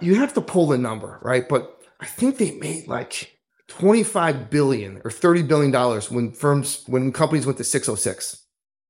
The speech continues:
Okay? So the way accounting standards get passed is you have people from the Big Four, okay?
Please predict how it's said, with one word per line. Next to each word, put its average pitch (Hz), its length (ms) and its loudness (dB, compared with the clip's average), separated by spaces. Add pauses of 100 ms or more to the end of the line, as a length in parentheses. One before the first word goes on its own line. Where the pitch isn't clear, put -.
(120)
Okay? 151 200 2 (580)
So 175 360 4 (600)
the 170 140 2
way 185 280 8
accounting 226 460 2
standards 156 420 0
get 185 180 0
passed 98 500 -6
is 123 280 0 (200)
you 147 120 0
have 180 260 4
people 190 260 2
from 165 160 0
the 135 60 2
Big 135 180 0
Four, - 360 -6 (260)
okay? 135 220 -2